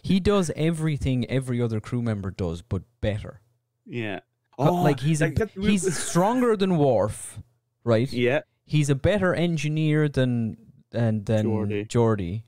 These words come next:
Speaker 1: who I, w-, I want
Speaker 2: Yeah.
Speaker 1: to call LaForge 'cause I think it's a really cool last name. <laughs>
Speaker 2: Yeah.
Speaker 1: Like,
Speaker 2: Whereas Geordi, not so
Speaker 1: no,
Speaker 2: much of a
Speaker 1: like,
Speaker 2: cool
Speaker 1: he,
Speaker 2: name.
Speaker 1: he, I, I, there's, I haven't seen explicit evidence of it, but I'm fairly certain he w-, he knows more about human anatomy and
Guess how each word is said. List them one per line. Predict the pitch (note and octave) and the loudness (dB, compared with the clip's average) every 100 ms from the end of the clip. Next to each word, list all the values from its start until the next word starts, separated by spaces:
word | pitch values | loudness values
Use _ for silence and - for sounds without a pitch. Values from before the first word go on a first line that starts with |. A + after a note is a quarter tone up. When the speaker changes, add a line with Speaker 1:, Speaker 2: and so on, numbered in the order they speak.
| - | -6
Speaker 1:
who | A2+ | -2
I, | G#2 | 0
w-, | G2+ G2+ - | 0 -2 -4
I | G2 | -2
want | G#2 G2 | -2 -2
Speaker 2:
Yeah. | |
Speaker 1:
to | |
call | G2+ G2+ G2 | -4 -2 -2
LaForge | F2+ - G2+ F2+ F2+ - | -4 -4 -4 -2 -4 -10
'cause | - | -8
I | G#2 | -4
think | G2 - | -2 -2
it's | - | -4
a | G#2+ G2+ | -8 -4
really | A2 - | -4 -4
cool | G#2 B2 G2+ | -4 -2 -2
last | F#2+ G#2 - - | -2 -4 -6 -12
name. | G#2+ - - - - | -14 -16 -20 -18 -10
<laughs> | D#3 - | -8 -4
Speaker 2:
Yeah. | A#2 G2+ - _ - - F#3 C#4 - | -4 -2 -4 _ -20 -12 -10 -6 0
Speaker 1:
Like, | C3 C3 | 2 4
Speaker 2:
Whereas | D#3+ D#3 | 2 2
Geordi, | - - F3 F3+ D#3+ D3 A#2+ | -4 2 4 4 4 2 0
not | C3+ F3 - G#3 | -2 -2 0 -2
so | C3 A#2+ | 2 2
Speaker 1:
no, | A#2+ | 4
Speaker 2:
much | D3+ - | 2 0
of | |
a | D#3 | 0
Speaker 1:
like, | D3+ | 2
Speaker 2:
cool | G3+ F#4+ | 4 4
Speaker 1:
he, | - | 4
Speaker 2:
name. | F3+ D#3+ F4+ | 2 2 -2
Speaker 1:
he, | - C#4 F3+ D3 | 0 2 2 0
I, | - E3+ E3 D#3 - | 0 2 2 0 0
I, | D3 D3+ C#3+ | 0 0 -2
there's, | D3+ D3 - | -2 -2 -2
I | C3+ C#3+ | 0 2
haven't | C#3 D#3 D3 | 2 0 -4
seen | - C#3+ C3+ | -4 -2 0
explicit | B2 - D3 D3 D3 | -2 -2 -2 0 0
evidence | D3 D3 D#3 D3+ - | 0 -2 -6 -8 -6
of | C#3 D3 | -4 -2
it, | - - | -4 -4
but | A#2+ | 0
I'm | A2 | 0
fairly | - C#3 C3+ B2 | 0 0 0 -2
certain | - B2+ C3 B2+ | -2 -2 -2 -6
he | A#2+ | -4
w-, | A2 G#2+ A2+ | -2 -2 -4
he | G#2+ | -2
knows | A2+ A2 A2 | 0 0 -2
more | A2 A2 | -2 -2
about | G2 G#2+ | 0 -2
human | G#2+ G#2+ F#2+ | -2 -4 -4
anatomy | F#2+ G2+ A2 A2+ | -4 -6 -6 -6
and | D#2 G2 F2+ | -6 -8 -8